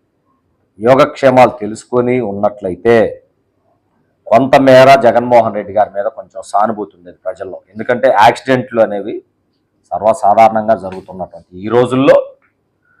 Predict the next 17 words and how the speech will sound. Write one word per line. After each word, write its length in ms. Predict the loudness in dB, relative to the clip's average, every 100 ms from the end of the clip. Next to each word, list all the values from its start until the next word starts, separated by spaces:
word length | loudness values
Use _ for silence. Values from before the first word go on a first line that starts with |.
| _ _ -8
జగన్మోహన్ 500 | -2 0 4 4 4
రెడ్డి 200 | 0 2
గారి 160 | 2 2
మీద 180 | 0
అభిమానంతో 640 | -2 -4 2 2 2 0 -4 -2
కావచ్చు, 440 | 2 2 0 -12 _ _ _ _ _ _ _ _ -10
లేకపోతే 340 | -8 -6 -2
అక్కడ 200 | -2 -2
జరిగిన 280 | -8 -6 -4
తొక్కిసలాటలో 640 | -4 -8 -12 -2 0 2 -2
కింద 240 | -4 -6
పట్టం 360 | -2 -2 -2 -4
మూలాన 260 | -2 -2
కావచ్చు, 420 | -2 -6 -6 -10 0
కారు 220 | 0 0
ప్రమాదం 440 | -2 -2 0 -2 -4
జరిగింది 580 | -8 -12 -14 -12 -14